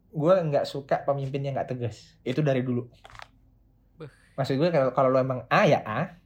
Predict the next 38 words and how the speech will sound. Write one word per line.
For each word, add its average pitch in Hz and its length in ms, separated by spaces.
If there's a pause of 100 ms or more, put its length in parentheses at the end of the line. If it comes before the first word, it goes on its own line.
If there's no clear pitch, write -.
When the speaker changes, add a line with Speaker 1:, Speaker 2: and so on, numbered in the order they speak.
(160)
Speaker 1:
B - 140
ya 143 120
B, 127 220 (380)
gitu. 98 260 (1040)
Istilahnya, 120 540
ketika 143 360
lo 143 120
memang 143 240
Speaker 2:
Sikap 139 160
Speaker 1:
ambil 143 100
Speaker 2:
gitu. 139 80
Speaker 1:
keputusan, 147 320
ini 202 280
even 175 260
pun 277 100
sama 151 300
atasan 127 340
gue, 127 140
sama 127 160
manajer 123 400
gue, 120 200
sama 131 220
ini 120 160
gue, 131 200 (1000)
alhamdulillah 147 520
sih 214 120
orangnya 185 260
tegas 143 280
ya. 110 180
Maksudnya 127 160
kayak, 117 240 (320)
tak, 165 160
tak, 175 180 (320)
gini, 123 300
punya 131 200
langkah, 127 380
"Oh, 165 300
oke, 165 260